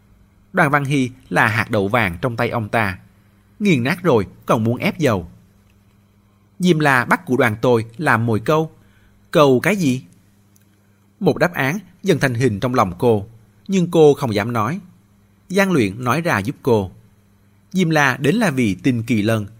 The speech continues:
Đó là một bể câu. Anh nghĩ bước cuối cùng của Diêm La chính là thả mồi câu ở đây. Thần Côn cũng thở dài. "Cô Mạnh, hai ngày nay đã xảy ra một việc mà cô không biết đến. Tôi nói rồi,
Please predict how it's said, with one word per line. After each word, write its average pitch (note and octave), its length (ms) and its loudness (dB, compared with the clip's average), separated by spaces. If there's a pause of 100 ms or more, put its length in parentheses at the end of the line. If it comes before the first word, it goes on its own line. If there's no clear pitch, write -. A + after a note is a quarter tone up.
(380)
Đó G#3+ 120 2
là A3+ 160 2
một A2+ 240 -2
bể G#2+ 220 0
câu. A2+ 340 -2 (600)
Anh D#3 180 0
nghĩ A#2+ 260 0 (240)
bước F3+ 220 2
cuối G#3+ 120 2
cùng A2 320 2
của G2+ 240 0
Diêm A#2+ 140 0
La G#2+ 300 -2 (200)
chính D3 160 -4
là A#2 400 0
thả G2+ 180 0
mồi B2 200 0
câu A2 280 0
ở F2+ 180 -6
đây. G#2+ 260 -4 (1400)
Thần E3+ 180 2
Côn C#3+ 320 4
cũng A2 240 -2
thở G#2+ 140 -2
dài. A2 360 -2 (720)
"Cô F#3+ 120 6
Mạnh, G2 260 2 (400)
hai G#3 180 -2
ngày D3+ 180 -2
nay B2 280 -2
đã A2 80 0
xảy G#2 200 -2
ra B2 140 2
một A2 160 -4
việc G#2+ 260 -2 (140)
mà D#3+ 140 2
cô B2+ 240 2
không A2 200 -4
biết D3+ 160 -4
đến. C3+ 280 -2 (600)
Tôi F#3+ 100 2
nói D#3+ 180 0
rồi, C#3 280 2